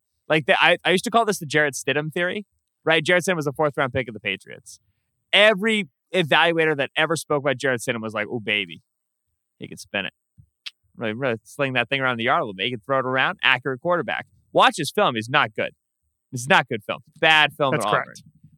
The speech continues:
Speaker 1: But every evaluator had seen him practice.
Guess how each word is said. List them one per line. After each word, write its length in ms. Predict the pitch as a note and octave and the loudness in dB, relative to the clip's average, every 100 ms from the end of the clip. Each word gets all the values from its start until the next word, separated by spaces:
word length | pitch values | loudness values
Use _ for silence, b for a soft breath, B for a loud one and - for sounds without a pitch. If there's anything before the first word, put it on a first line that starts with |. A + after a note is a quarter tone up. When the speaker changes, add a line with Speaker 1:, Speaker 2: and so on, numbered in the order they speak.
| - | 0
Speaker 1:
But 240 | F3 C3+ - _ _ _ - | 4 4 0 _ _ _ 0
every 320 | F3 F#3+ F3 | 2 4 2
evaluator 480 | D3+ G3+ F#3 C#3+ C3+ C3+ | 2 2 4 2 0 0
had 140 | D3+ | -2
seen 240 | - E3+ C#3+ | -2 -6 -4
him 160 | B2+ G#2 | -6 -6
practice. 580 | - D#3 _ _ - - | 0 0 _ _ -20 -20